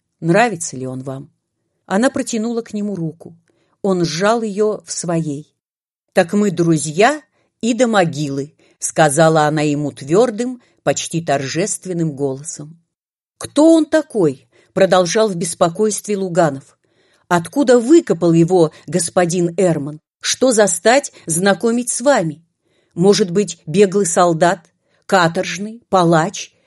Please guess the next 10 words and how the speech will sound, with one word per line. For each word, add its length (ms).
По 140
крайней 340
мере, 460
Любовь 360
Александровна, 960
не 160
спешите. 840
Позвольте 540
мне 160
справиться. 760